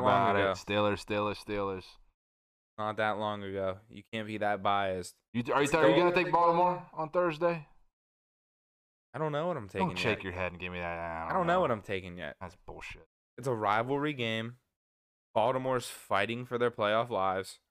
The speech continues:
Speaker 1: If they lose this, they go to six and five, and they're behind the eight
Speaker 2: I mean, I
Speaker 1: ball.
Speaker 2: hear ya. I hear ya.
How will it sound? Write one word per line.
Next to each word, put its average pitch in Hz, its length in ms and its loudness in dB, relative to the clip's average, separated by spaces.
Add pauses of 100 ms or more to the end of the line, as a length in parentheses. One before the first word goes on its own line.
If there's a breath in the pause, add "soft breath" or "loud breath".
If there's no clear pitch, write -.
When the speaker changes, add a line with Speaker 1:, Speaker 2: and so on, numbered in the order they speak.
(960)
Speaker 1:
If 104 140 -6
they 143 140 4
lose 151 260 2
this, 131 180 2
they 110 140 0
go 117 100 2
to 107 80 0
six - 300 -4
and 95 120 -12
five, 101 320 2
and 85 120 -8
they're 110 80 0
behind 98 340 -2
the 78 60 -10
eight 82 120 -6
Speaker 2:
I 143 60 -2
mean, 170 120 2
I 160 80 2
Speaker 1:
ball. 151 40 2
Speaker 2:
hear 143 220 4
ya. 92 260 0
I 98 140 -2
hear 98 240 2
ya. 85 160 -4